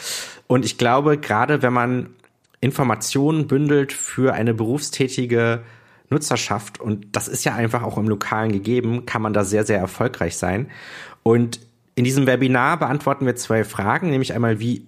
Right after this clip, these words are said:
nutze ich LinkedIn als Journalist, als Journalistin für meine Arbeit? Und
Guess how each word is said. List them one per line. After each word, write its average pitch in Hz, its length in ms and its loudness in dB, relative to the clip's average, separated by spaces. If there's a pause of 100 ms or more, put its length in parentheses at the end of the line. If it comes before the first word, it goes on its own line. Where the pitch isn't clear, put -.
nutze 127 280 0
ich - 240 -8
LinkedIn 127 540 0
als 110 280 0
Journalist, 110 320 0
als - 160 -6
Journalistin 127 520 0
für - 120 -4
meine 101 360 2 (140)
Arbeit? 151 480 0 (260)
Und 202 300 2